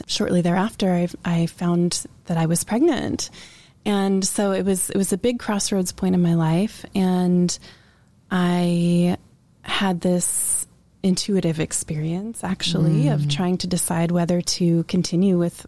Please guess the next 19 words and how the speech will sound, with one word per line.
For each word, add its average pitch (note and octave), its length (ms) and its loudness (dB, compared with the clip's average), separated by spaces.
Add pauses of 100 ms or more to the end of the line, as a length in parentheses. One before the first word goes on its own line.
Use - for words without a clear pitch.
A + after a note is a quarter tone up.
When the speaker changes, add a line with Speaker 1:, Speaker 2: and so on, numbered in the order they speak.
Speaker 1:
my E3+ 160 -8
pregnancy. F3 840 0 (480)
And F3 260 2
I E3+ 140 2
was E3+ 480 2 (140)
sitting G3+ 420 0
out F#3 380 -2 (280)
one F#3+ 240 2
night F3+ 300 2
and F3+ 140 4
looking F3+ 240 2
at - 160 -6 (120)
the F3+ 80 -2
full F3+ 240 0
moon. F3 520 2 (100)
And F3+ 520 0 (140)
in F#3 280 2
the F3 100 0
moon, F3+ 640 2